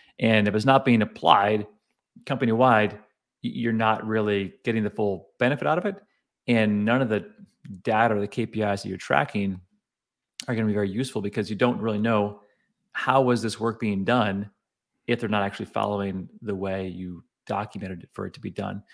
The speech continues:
And so I'll, I'll, and I'll kind of go into companies and they'll show me their K P Is, but I'll say, "Well, how is your t-, sales team actually making these calls? Or how are, how is your customer service actually doing, you know, handling complaints?" Or whatever it might be.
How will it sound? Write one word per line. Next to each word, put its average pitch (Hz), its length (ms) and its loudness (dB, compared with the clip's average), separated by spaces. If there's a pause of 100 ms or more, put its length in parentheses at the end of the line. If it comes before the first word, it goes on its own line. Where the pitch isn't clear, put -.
(400)
And 101 160 -2
so 95 400 -4
I'll, 98 120 0
I'll, - 380 -2 (580)
and 101 140 0
I'll 95 160 0
kind - 160 -6
of 95 80 -8
go 104 180 0
into 98 100 -4
companies 98 560 -2
and 92 200 -4
they'll 98 160 -4
show 104 180 -4
me 95 160 -4
their 90 300 -8
K - 160 -10
P 110 160 -6
Is, 156 240 2
but 104 100 -4
I'll 101 60 0
say, 101 140 -4
"Well, 101 340 0 (460)
how 117 200 4
is 110 100 2
your 107 80 -2
t-, - 140 -12
sales 107 240 -2
team 101 160 -4
actually 98 240 -6
making 98 260 -4
these 92 120 -8
calls? 98 340 -8
Or 107 80 -8
how 107 200 2
are, 107 220 2 (300)
how 120 140 4
is 117 80 4
your 113 60 -4
customer 113 280 0
service 104 240 -2
actually 98 260 -4
doing, 98 400 -2 (260)
you 110 80 2
know, 104 60 2
handling 104 340 2
complaints?" 95 440 -4
Or - 20 4
whatever 175 140 6
it 139 60 6
might 107 180 4
be. 107 320 2